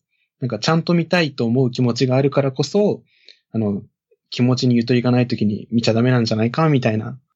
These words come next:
ので、結局見れてないみたいな。結局YouTubeの手軽な二、三分の動画見ちゃって楽しむみたいな人が結構多いのかなって思ったりとか、自分も時々そうなったりするんだけど。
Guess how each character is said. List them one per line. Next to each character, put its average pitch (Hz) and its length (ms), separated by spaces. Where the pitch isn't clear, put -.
の 113 100
で、 107 520
結 123 160
局 135 200
見 131 120
れ 127 120
て 120 100
な 113 160
い 110 40
み 104 100
た 107 120
い 104 60
な。 107 180
結 127 260
局 - 120
YouTube 131 580
の 110 240
手 - 120
軽 127 180
な 127 120
二、 117 120
三 120 220
分 127 160
の 123 100
動 120 160
画 120 120
見 127 120
ち 123 60
ゃ 117 60
っ - 20
て - 240
楽 117 240
し 113 160
む 110 60
み 113 120
た 113 140
い 107 60
な 110 140
人 - 200
が 113 100
結 131 220
構 120 160
多 127 100
い 127 60
の 110 100
か 98 140
な 107 180
っ 110 100
て - 100
思 107 180
っ - 100
た 107 140
り 107 100
と 123 100
か、 110 100
自 117 180
分 123 180
も 123 120
時 - 180
々 131 160
そ 135 180
う - 20
な 135 100
っ 131 80
た 110 100
り 107 80
す - 140
る 113 100
ん 110 60
だ 110 80
け 107 120
ど。 107 200